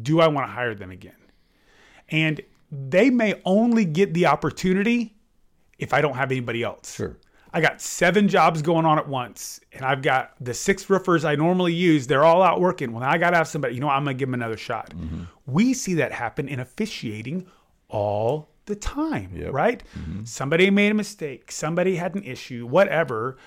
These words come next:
Speaker 1: And it seems like, "Oh, man, I'm never gonna get a shot again." But you never know. Like you just said, somebody's gotta drive four hours through snow, and they can't get there.
Speaker 2: Right.
Speaker 1: And you're an hour away from the arena.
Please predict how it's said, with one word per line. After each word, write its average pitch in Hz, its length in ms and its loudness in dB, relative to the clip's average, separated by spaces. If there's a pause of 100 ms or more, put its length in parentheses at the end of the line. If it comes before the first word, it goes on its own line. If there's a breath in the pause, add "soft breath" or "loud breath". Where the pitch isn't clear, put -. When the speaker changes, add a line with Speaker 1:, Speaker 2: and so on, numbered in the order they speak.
(220 loud breath)
Speaker 1:
And 127 120 -10
it 113 100 -10
seems 165 320 -4
like, 123 240 -4
"Oh, 123 140 -4
man, 123 180 -8
I'm 110 140 -6
never 117 220 -4
gonna 143 180 -4
get 135 120 -6
a 123 40 -10
shot 131 280 -2
again." 95 320 -12 (140)
But - 140 -14
you 117 100 -10
never 143 160 -2
know. 180 140 6
Like 113 200 -2
you 151 80 -2
just 160 160 -2
said, 170 220 0
somebody's 175 300 0
gotta 160 160 2
drive 147 240 0
four 170 220 2
hours 165 300 4
through 151 180 -2
snow, 170 520 0
and 123 180 -6
they 160 140 4
can't 131 320 -8
get 156 180 -6
there. 98 180 -10 (120)
Speaker 2:
Right. 78 240 -6 (260 loud breath)
Speaker 1:
And 127 140 -6
you're 196 160 4
an 214 120 2
hour 170 300 0
away 160 220 2
from 147 180 -10
the 135 120 -6
arena. 127 520 -6